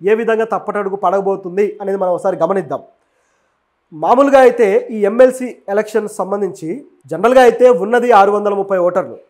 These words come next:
So ఇందులో దాదాపు నాలుగు వందల పదిహేను వరకు ఓటర్లు వైసీపీకే ఉన్నారు.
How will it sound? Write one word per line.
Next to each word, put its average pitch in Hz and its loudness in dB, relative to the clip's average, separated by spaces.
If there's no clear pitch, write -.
So 220 2
ఇందులో 247 4
దాదాపు 233 2
నాలుగు 208 0
వందల 202 -2
పదిహేను 180 -4
వరకు 185 -4
ఓటర్లు 185 -2
వైసీపీకే 220 -2
ఉన్నారు. 135 -4